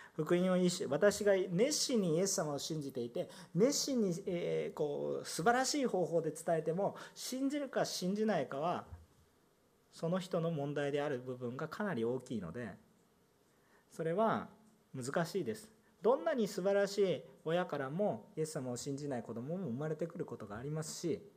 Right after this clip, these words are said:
どんなにイエス様に対して偶像礼拝者からでも、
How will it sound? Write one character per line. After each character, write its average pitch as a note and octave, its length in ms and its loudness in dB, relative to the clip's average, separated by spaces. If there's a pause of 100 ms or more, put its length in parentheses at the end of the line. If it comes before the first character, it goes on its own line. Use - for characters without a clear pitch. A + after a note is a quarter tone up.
(880)
ど F3 140 8
ん C4+ 120 2
な A3+ 120 6
に F3 60 4 (1500)
イ D3 80 -2
エ D#3+ 40 2
ス D#3+ 80 -6
様 D3 200 0
に B2 220 -6
対 C3+ 180 -2
し B2 40 -6
て C3 60 -6
偶 C#3+ 200 0
像 E3 160 4
礼 E3+ 120 8
拝 E3+ 180 4
者 - 120 -2
か A#2+ 100 -2
ら A2 100 -2
で A2+ 100 -4
も、 D3 320 -2